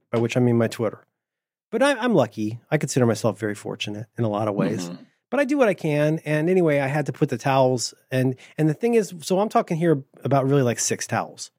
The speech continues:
Speaker 1: So the further I got down into the canister, uh,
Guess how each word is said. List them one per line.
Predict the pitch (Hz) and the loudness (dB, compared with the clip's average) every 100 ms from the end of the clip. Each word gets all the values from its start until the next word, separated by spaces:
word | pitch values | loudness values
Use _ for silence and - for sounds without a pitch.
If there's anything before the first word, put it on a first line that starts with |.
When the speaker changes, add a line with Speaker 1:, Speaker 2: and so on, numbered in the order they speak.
| _ | _
Speaker 1:
So | - 160 | -2 0
the | 143 | 0
further | - 185 196 185 | 0 0 2 0
I | |
got | 160 160 160 113 | 0 0 0 -2
down | 135 143 143 139 | 0 2 2 2
into | 147 160 156 | 2 2 0
the | 131 | -2
canister, | 135 123 120 - 110 104 - _ _ _ _ _ _ _ | 0 2 2 -2 -4 -6 -12 _ _ _ _ _ _ _
uh, | - | 0